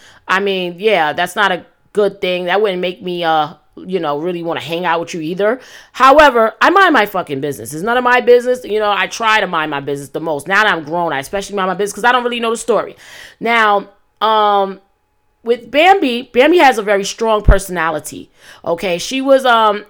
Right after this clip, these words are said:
at the Double Dutch thing, and she's a very tall girl. She has a very strong personality. I had a conference call with Bambi a few years ago about some business, and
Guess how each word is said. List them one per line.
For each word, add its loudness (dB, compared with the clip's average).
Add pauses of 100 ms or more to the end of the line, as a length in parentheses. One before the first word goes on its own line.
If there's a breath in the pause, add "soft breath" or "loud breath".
at 2
the -6
Double 0
Dutch -2
thing, -8
and -8
she's -12
a 0
very 0 (240 soft breath)
tall 2
girl. 4
She -8
has -4
a -4
very -2
strong -4
personality. -2
I 2 (200 loud breath)
had 2
a 2
conference -2
call 0 (280 soft breath)
with 4
Bambi -2
a -8
few -10
years -2
ago -2
about -2
some -8
business, -2
and -6